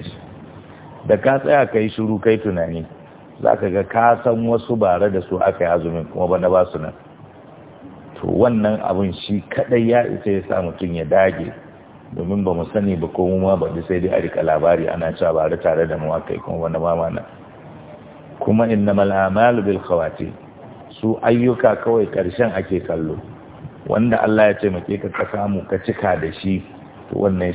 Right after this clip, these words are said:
shi ne aikin da ya fi kowace daraja a wurinka. An ce wanda Allah tabaraka wa ta'ala ya so shi da alkhairi, asalahu, ko kuma wani aka ce ista'malahu. Shi ne asalahu ko ista'malahu,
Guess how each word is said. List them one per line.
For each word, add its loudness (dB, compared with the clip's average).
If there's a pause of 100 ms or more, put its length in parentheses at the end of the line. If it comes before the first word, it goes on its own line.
(100)
shi -2
ne -2
aikin 0
da -4
ya -4
fi -12
kowace 2
daraja 2
a -2
wurinka. -6 (960)
An -2
ce 2 (420)
wanda 2
Allah 2
tabaraka 2
wa -2
ta'ala -2
ya -2
so 0
shi -8
da 0
alkhairi, 0 (580)
asalahu, 0 (540)
ko -4
kuma 4
wani 2
aka -2
ce -2
ista'malahu. 2 (1200)
Shi 0
ne 2
asalahu 2
ko -2
ista'malahu, 0